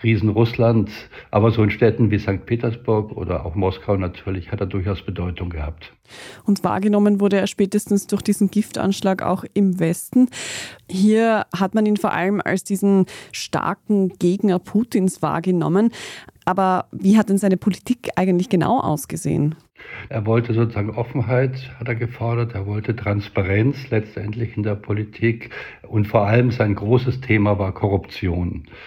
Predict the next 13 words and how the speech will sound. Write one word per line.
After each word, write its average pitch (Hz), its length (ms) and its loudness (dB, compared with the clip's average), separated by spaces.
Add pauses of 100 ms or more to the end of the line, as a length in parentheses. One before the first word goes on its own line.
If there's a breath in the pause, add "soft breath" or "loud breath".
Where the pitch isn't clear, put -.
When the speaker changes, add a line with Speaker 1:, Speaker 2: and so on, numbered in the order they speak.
(840 loud breath)
Speaker 1:
Da 101 220 2
hat 110 100 2
er 117 220 2
mit 131 160 4
seinen 113 240 4
Leuten 107 400 2
viele 127 280 2
Recherchen 131 500 2
dazu 131 300 -2
gemacht, 117 360 -2
viel 107 340 0
veröffentlicht, 107 720 -4
viel 110 360 -2